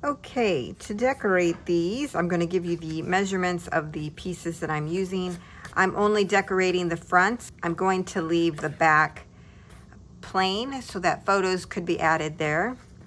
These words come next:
On the front, I'm going to create a little pocket. This was,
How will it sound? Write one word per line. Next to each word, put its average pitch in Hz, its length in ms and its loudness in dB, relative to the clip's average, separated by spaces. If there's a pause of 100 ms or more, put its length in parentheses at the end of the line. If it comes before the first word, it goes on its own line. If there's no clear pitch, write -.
(140)
On 202 220 8
the 202 180 2
front, 240 580 4
I'm 190 140 4
going 190 320 2
to 196 240 -4
create 175 420 0
a 170 80 2
little 156 200 0
pocket. - 560 -2 (1160)
This 190 300 -2
was, 170 280 2